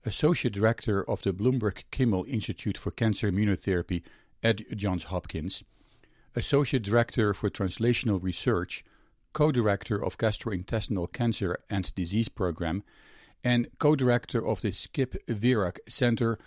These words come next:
for Pancreas Cancer Clinical Research and Patient Care, and a member of the faculty graduate program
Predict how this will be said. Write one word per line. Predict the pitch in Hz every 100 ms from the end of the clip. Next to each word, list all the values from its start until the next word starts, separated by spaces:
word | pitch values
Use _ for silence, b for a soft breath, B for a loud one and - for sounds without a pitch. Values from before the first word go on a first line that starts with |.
| B B
for | - 113
Pancreas | 123 117 - 107 98
Cancer | - 120 104 -
Clinical | 92 120 113 101 98
Research | 98 - 90 87 - -
and | 90
Patient | 113 104 95 85
Care, | 78 73 101 - b b b b b b b
and | 135 123 - _ _ _ _
a | 117
member | 107 131 127 123 127
of | 117 98
the | 87
faculty | - - 117 - 107 101 - -
graduate | 113 117 - 110 -
program | - 104 98 98 95